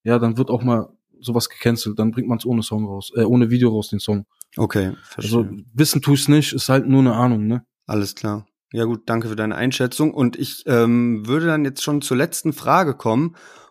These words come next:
Speaker 2: Und, äh, zwar ist ja TikTok im Moment extrem im Hype und viele Leute verbringen da eben auch viel Zeit auf der Plattform.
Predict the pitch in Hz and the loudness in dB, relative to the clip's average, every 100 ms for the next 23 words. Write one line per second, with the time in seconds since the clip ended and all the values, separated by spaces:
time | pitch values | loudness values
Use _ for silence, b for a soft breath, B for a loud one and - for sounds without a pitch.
0 | B - 127 127 123 120 - 127 117 113 | B -2 2 4 4 0 -4 0 0 0
1 | - - 120 135 147 139 135 127 - 139 | -4 -2 2 2 2 -2 -2 -2 -2 -4
2 | 135 113 123 117 120 120 113 - - 139 | -4 -2 0 0 0 -2 -6 -8 -2 2
3 | 143 113 120 160 185 - _ _ _ - | 2 0 0 0 -2 -8 _ _ _ -4
4 | 120 - 160 151 131 151 160 139 - 117 | -2 -2 0 2 4 2 0 -6 -4 -4
5 | - 139 160 135 123 127 123 120 113 - | 0 2 4 2 2 -2 -2 -4 -6 -6
6 | 151 139 131 143 165 170 113 - 104 113 | -4 -4 0 2 2 0 -6 -4 -4 -2
7 | 110 - 117 120 147 165 | -4 -4 -2 0 0 -4